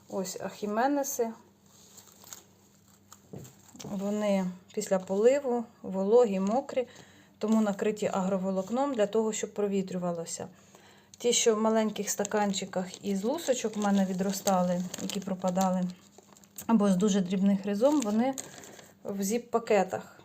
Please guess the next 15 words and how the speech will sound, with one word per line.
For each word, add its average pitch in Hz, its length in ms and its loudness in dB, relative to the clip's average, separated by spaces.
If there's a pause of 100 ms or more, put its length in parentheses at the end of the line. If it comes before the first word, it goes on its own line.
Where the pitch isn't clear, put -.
(400)
Зіп-пакети 226 600 4
теж 202 320 2
весь 185 140 -4
час 190 260 0
провітрюються, 254 760 0
або 196 420 0 (440)
вставлений 202 540 2
фільтрик, 262 480 -4
щоб 240 180 0
повітря 226 440 2
заходило. 202 640 -2 (1160)
Ті, 240 120 -2
що 226 200 2
більші 240 520 0
ризоми, 202 540 0